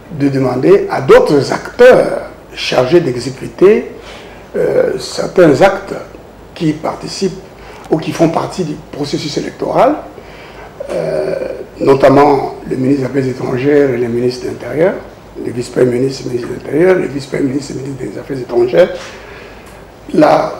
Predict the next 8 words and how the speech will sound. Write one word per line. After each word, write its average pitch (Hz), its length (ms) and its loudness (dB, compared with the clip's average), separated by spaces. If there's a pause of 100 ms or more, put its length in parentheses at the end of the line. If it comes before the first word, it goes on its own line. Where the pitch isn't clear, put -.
Cour - 180 6
constitutionnelle, 143 760 2 (1080)
dont 202 500 8
nous 180 180 6
avons 151 280 8
lu 165 260 4 (1500)
l'arrêt 139 560 2 (1200)
rendu, 139 880 2